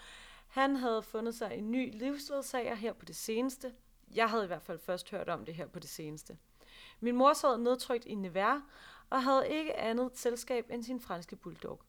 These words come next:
Jeg havde stort set ikke hørt fra dem i omkring ti år.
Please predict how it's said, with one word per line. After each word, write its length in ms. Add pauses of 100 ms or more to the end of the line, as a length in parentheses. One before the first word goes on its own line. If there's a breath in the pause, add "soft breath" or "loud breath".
(720 loud breath)
Jeg 80
havde 140
stort 340
set 200
ikke 240
hørt 220
fra 180
dem 140
i 60
omkring 360
ti 280
år. 160